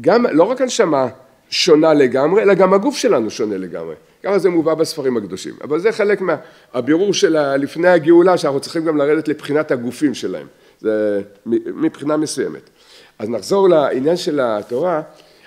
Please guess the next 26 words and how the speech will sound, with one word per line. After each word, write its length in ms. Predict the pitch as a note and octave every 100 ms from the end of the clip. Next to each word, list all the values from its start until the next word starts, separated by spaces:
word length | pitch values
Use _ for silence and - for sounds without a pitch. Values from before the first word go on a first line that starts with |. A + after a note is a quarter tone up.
| _
אז 200 | G#2+ G2+
יש 460 | F#3+ G3 E3 - -
מדמה 500 | B2 G#2 C3+ D#3+ F#3+ G3+ B2+
ושכל 400 | G#2 - D#3+ C#3+
בכוח 440 | A2+ - E3+ F3 B2
ופועל 460 | G#2 - E3 F#3 D3
ונקנה. 480 | B2 G2+ F2+ E2+ A#2+ - _ _ _ _ -
אז 180 | G2+
אומר, 460 | G#2 C#3+ G#3 F3+ F3+ A#2
אומר 240 | A2 E3+
רבנו, 300 | F3 F#3+ C#3+
רבנו 240 | C#3+ G#3
אומר 140 | G3+ G3
את 60 |
זה 100 | F#3 F#3 E3 D3
בעצמו 380 | D#3 D3+ E3 B2
בהמשך. 580 | B2 A2+ A2 A2+ E2+ _ _ _ _ _ _ _ _ _ _ -
הכוונה 600 | A#2+ A#2+ A2+ A#2+ C3+ G#3+
היא, 260 | G#3 D#3+ F#3 -
בכל 420 | A#2+ A#2 F#3+ A3+
מדרגה, 640 | A#3+ F#3+ F#3 D#3+ A#2+ F2 D2+
בכל 360 | G2 - G3 A3
עולם, 260 | G3+ C#3+
בכל 320 | B2+ - F#3+
מצב, 680 | A#3 A3 - - G3+ F#3 E3 -
אדם 440 | B2 A#2+ F3+ G3